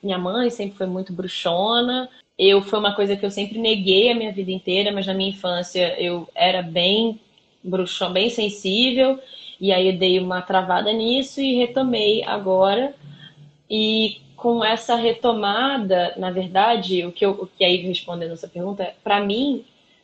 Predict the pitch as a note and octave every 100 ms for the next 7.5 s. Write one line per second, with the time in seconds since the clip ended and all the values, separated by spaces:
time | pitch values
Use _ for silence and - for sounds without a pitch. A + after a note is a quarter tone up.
0 | _ - F#3+ G3+ G#3+ G#3+ A#3+ B3 C4+ -
1 | B3+ A#3 A#3+ C4+ C4+ C4 B3+ B3+ B3 B3
2 | - _ - A#3 A#3 B3+ C4 - - C4
3 | A3 A#3 D#4 - - G#3 G3 - E3+ -
4 | D#3+ D#3+ - - E3+ E3 F#3 E3+ E3+ F3+
5 | - - F#3+ G3 G3+ G#3 B3 A#3+ A#3+ A3+
6 | A#3 A#3 A#3 A#3 A#3+ A#3 A3+ A3+ A3 A3+
7 | A#3 F3+ E3 - -